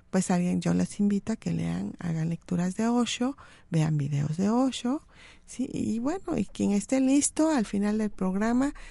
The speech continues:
cinco personas, las cinco personas que nos busquen por Facebook como Sereda Constelaciones Familiares, Sereda Constelaciones Familiares, este, les vamos a dar su carta del día.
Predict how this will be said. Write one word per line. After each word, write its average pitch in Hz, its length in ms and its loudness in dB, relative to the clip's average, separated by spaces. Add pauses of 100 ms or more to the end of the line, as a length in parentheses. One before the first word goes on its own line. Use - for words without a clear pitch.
(140)
cinco 247 680 2
personas, 190 560 0
las 196 160 -2
cinco 214 300 -4
personas 196 500 -2
que 247 300 0
nos 233 400 -2 (400)
busquen 202 560 0
por 180 220 -4
Facebook 208 840 -4 (340)
como 220 360 0
Sereda 190 640 0
Constelaciones 185 800 -2
Familiares, 190 880 0 (520)
Sereda 214 800 4 (100)
Constelaciones 185 880 0
Familiares, 247 800 0 (480)
este, 185 520 0 (300)
les 202 200 6
vamos 196 320 2
a 185 40 4
dar 185 180 4
su 214 380 0
carta 196 320 -4
del 190 200 2
día. 151 240 -8